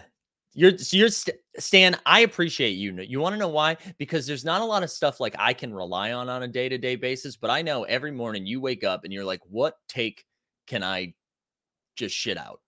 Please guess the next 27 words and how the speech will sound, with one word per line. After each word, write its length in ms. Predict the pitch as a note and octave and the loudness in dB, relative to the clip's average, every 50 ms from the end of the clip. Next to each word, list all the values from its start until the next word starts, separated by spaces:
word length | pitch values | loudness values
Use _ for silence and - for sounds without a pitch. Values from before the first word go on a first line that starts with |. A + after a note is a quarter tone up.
| _ - | _ -8
You 100 | A2 G#2+ | -4 -2
know? 240 | G#2+ G#2+ B2 C3 - _ _ _ | -2 -2 -2 -4 -8 _ _ _
And 120 | - B2 D#3 | -6 -2 0
this 160 | F#3 F3+ - | 0 0 -2
is 100 | A3 F#3+ | -2 -2
another 300 | G#3 G3+ G3+ G#3 G#3 G3 | 0 0 0 0 0 0
bad 260 | E3 F#3 F#3 F#3+ D3+ | 2 2 2 2 0
one. 160 | G2+ D#2 E2+ | -4 -8 -10
So 180 | F2 - B2 A#2 | -6 -2 -2 0
I'm 140 | A2+ A#2 A2 | 0 -2 0
glad 340 | A2 B2 B2 B2+ C3 C3 C3 | 2 4 4 6 4 2 0
you 80 | B2+ B2 | -2 -2
are 60 | A#2 | -2
taking, 340 | - - A#2+ G#2 - G#2+ - - - F3 - - | -2 -4 -6 -6 -6 -10 -12 -14 -16 -6 2 4
I 80 | G3 | 6
mean, 100 | A3 A#3+ | 6 6
if 100 | A3 E3 | 6 4
you're 140 | F3 A3+ C4 | 2 0 0
trying 260 | A#3+ - C4 B3 B3 A#3+ | 0 0 0 0 0 0
to 60 | A#3+ | -4
take 260 | G3+ - G#3+ G3 F3 | 0 2 2 2 2
Sabonis 520 | - - E3+ - D3+ D#3 D#3+ E3+ D#3+ - E3+ | 0 -2 0 2 2 2 2 0 0 0 0
over 160 | D#3 C#3 B2+ | 2 2 2
Halliburton 560 | A#2+ C3 B2+ C3+ C#3+ A#2+ C#3+ D3 C#3+ D3 C#3 | 4 4 4 4 2 0 -2 -2 -2 -4 -8
to 120 | - C3+ | -8 -8
get 300 | B2 G#2 C3 C3+ - - - | -4 -2 -2 -2 -2 -4 -6
to 280 | - D3 C#3 B2+ A#2 | -4 -2 -2 -2 -4